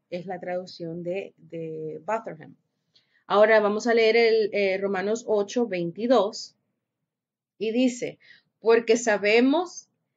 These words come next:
que toda la creación gime a una,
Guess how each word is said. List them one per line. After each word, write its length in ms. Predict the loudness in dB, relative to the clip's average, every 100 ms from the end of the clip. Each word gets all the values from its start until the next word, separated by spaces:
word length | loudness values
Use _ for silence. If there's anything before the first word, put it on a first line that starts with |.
| _ _
que 140 | 2 2
toda 560 | 2 2 4 6 4
la 160 | 2 0
creación 840 | 2 2 0 -2 -2 0 0 -2 -6
gime 960 | -16 -20 -10 -2 2 2 2 -4 -8 _ _ _ _ _ _ _
a 160 | -4 2
una, 560 | 4 4 2 0 -4